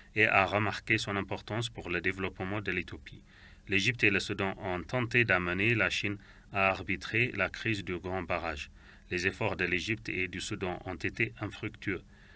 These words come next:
Bien que la Chine se soit abstenue de faire pression sur l'Éthiopie, elle a accepté de coopérer avec l'Égypte sur des projets de dessalement, la conservation des ressources en eau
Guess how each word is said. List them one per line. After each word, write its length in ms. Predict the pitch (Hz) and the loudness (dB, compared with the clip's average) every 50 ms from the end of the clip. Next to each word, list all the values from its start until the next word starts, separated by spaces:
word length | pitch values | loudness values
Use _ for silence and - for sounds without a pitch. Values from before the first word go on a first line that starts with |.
| - - - | -20 0 4
Bien 180 | 98 98 104 | 6 6 8
que 120 | 101 - 120 | 6 6 6
la 100 | 113 107 | 6 6
Chine 220 | 104 - - 156 | 6 4 0 0
se 180 | - - - 104 | 0 0 0 0
soit 200 | - - 101 87 | 0 0 0 0
abstenue 480 | 85 82 - - - 98 92 110 135 | 0 0 -4 -4 -4 -4 -2 -2 -2
de 120 | 117 101 90 | 0 -2 -2
faire 260 | - - 107 92 - | 0 0 0 0 0
pression 480 | - - - 107 95 - - 117 120 127 | -4 -2 0 0 2 2 0 -2 -2 -2
sur 220 | 117 - 104 92 | -4 -4 -4 -2
l'Éthiopie, 500 | 87 85 80 - 104 92 - - 117 117 117 - - - - - - - | -2 -4 -2 -4 -6 -4 -2 -2 -2 -2 -4 -8 -14 -18 -18 -6 0 4
elle 120 | 98 101 | 8 8
a 60 | 101 | 8
accepté 460 | 107 110 - - 117 113 117 - 135 | 8 8 6 2 2 2 2 0 2
de 100 | 123 104 | 2 2
coopérer 540 | 95 - - 98 - - 95 90 90 101 101 | 2 2 0 -4 -2 0 0 2 4 6 6
avec 280 | 95 95 95 98 95 - | 6 6 4 2 2 2
l'Égypte 460 | 110 90 85 76 104 110 113 - 131 | 0 2 2 2 0 -2 0 -2 -2
sur 240 | 117 - 110 90 85 | -2 0 -2 -2 -2
des 140 | 85 87 82 | -2 -2 -4
projets 560 | - - - 104 101 98 104 117 127 - - 98 | -4 -4 -2 0 0 2 2 2 2 0 -2 -2
de 120 | 95 92 | -2 0
dessalement, 680 | 87 92 104 101 - - 98 90 87 90 92 104 110 - - - - - - - | 0 0 0 0 2 2 2 2 2 0 -2 -2 -4 -4 -8 -16 -20 -20 -6 0
la 120 | 95 92 | 0 0
conservation 880 | - - 131 120 120 - 101 87 - 90 87 - - - - 120 123 123 | 2 2 0 2 4 4 2 4 2 0 0 0 0 -2 -2 0 0 0
des 120 | 104 101 | 2 0
ressources 480 | 95 82 87 80 - - - 92 - - | 0 0 -2 -4 -6 -6 -8 -6 -6 -4
en 120 | 98 87 90 | -4 -4 -2
eau 160 | 98 110 117 | -4 -4 -6